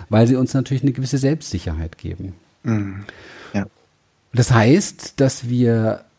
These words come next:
Speaker 1: wenn wir diese Dinge in Frage stellen, uns so ein bisschen den Stuhl unterm Arsch wegziehen, auf gut Deutsch gesagt, ja.
Speaker 2: <laughs> Mhm.
Speaker 1: Und, ähm, das hast du ja jetzt gerade eine Woche lang gemacht, ne? So ein Stück
Speaker 2: Ja,
Speaker 1: weit.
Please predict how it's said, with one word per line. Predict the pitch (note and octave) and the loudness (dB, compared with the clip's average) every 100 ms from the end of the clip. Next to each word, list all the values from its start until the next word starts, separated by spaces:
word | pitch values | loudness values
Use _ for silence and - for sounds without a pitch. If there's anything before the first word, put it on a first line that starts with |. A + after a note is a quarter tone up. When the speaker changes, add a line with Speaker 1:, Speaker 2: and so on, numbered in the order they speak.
| _ - | _ -6
Speaker 1:
wenn | A#2 A2+ A2 G#2 | 0 2 2 0
wir | A2 A2 | 0 2
diese | G2+ A2+ A2 G#2+ | 2 0 0 0
Dinge | G#2+ G#2 | 0 0
in | G2 | -2
Frage | - F2+ F#2+ B2 | -2 -2 0 -2
stellen, | - C#3 C#3 C#3 | -4 0 2 2
uns | B2+ B2+ | 0 -2
so | C3 | 0
ein | A#2 | 0
bisschen | C3 - C3+ C3 C3 B2+ - | -2 0 2 4 4 2 -2
den | A#2+ B2 | 0 0
Stuhl | A#2+ - F#3+ | 0 -2 -2
unterm | A2+ F#2 F#2+ | -2 -2 -4
Arsch | F#2 F2 - | -4 -6 -6
wegziehen, | E2+ - F#2 - | -8 -8 -8 -8
auf | - | -6
gut | G2 - | -6 2
Deutsch | B2 G#2+ | 2 4
gesagt, | - A2 F#2+ C#3+ - - | 2 2 2 0 0 -4
ja. | F2+ | 0
Speaker 2:
<laughs> | F#3 | 0
Mhm. | B2+ C3 A#2 - - - - - - _ | 2 2 2 -2 -8 -20 -20 -20 -20 _
Speaker 1:
Und, | - A2+ A2 A2+ G#2+ | -2 2 4 2 0
ähm, | - A2 A2 A2+ | -2 0 2 2
das | A#2 | 2
hast | D#3+ - | 0 0
du | |
ja | E3+ D3+ | 2 2
jetzt | - C#3+ - | 2 -2 -2
gerade | D3+ D#3 | -2 0
eine | D3 | 0
Woche | D#3 | 0
lang | D#3 | -2
gemacht, | D3+ F3+ D3+ - | -2 -2 -4 -4
ne? | A#2 F3+ - - | -4 -4 -6 -10
So | F#2+ | -8
ein | |
Stück | F2 F#2+ | -4 2
Speaker 2:
Ja, | G#2 F2+ | 4 2
Speaker 1:
weit. | E2+ | -2